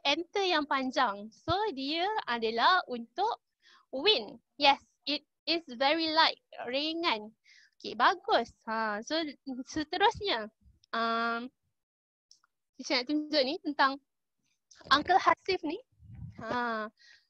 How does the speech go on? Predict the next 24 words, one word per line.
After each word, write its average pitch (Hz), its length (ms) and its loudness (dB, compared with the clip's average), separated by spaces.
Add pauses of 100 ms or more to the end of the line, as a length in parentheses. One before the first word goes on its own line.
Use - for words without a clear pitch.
(120)
Oh, 370 240 6
tadi 294 240 0
teacher 359 320 -6
perasan 349 440 4
ada 349 120 -4
soalan 330 400 4
yang 330 160 -2
tanya 330 320 0
macam 294 320 0
mana 320 400 0
nak 294 320 -2
dapatkan 285 880 0
duit 233 320 -4
raya 311 320 2
itu. 339 400 -2 (1300)
Sudah. 320 640 4 (400)
So, - 120 2
<laughs> 254 40 -10
duit 311 240 2
raya 311 280 0
ni 311 200 -4 (400)
caranya 294 560 2
ialah 269 480 0
dengan 247 400 -4